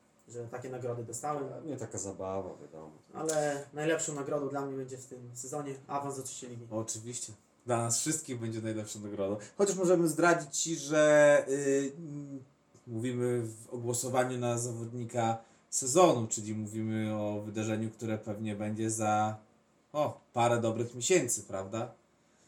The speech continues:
Speaker 3: Ale możemy uchylić rąbka tajemnicy, że troszkę zmodyfikujemy to głosowanie na zawodnika sezonu. Już nie będzie to głosowanie tylko tak czysto przez Facebooka, ale to jeszcze zanim do tego, to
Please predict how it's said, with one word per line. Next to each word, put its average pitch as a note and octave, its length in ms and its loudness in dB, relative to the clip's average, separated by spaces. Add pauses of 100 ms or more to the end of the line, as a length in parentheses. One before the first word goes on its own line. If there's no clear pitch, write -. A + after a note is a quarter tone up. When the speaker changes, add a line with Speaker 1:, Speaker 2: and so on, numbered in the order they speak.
(520)
Speaker 3:
Ale A#2 320 2
możemy A#2 440 -2
uchylić A2 380 -4
rąbka A2 280 -6
tajemnicy, G#2+ 460 -6
że G#2+ 200 -4
troszkę G2+ 600 -4
zmodyfikujemy G2+ 960 -8 (760)
to A2 60 -4
głosowanie G2+ 640 -4
na F#2+ 100 -12
zawodnika G2 680 -10
sezonu. G#2+ 320 0
Już G2+ 180 -8
nie G2 80 -6
będzie F#2+ 240 -8
to F#2+ 100 -8
głosowanie G2 520 -4
tylko A2+ 400 -2
tak G2+ 160 -10
czysto G#2+ 320 -8
przez - 240 -12
Facebooka, G2+ 520 -10
ale F#3 340 8
to A2+ 200 -2
jeszcze G2 260 -6
zanim A#2+ 420 2
do G2+ 80 -8
tego, G#2 360 -4
to - 120 -20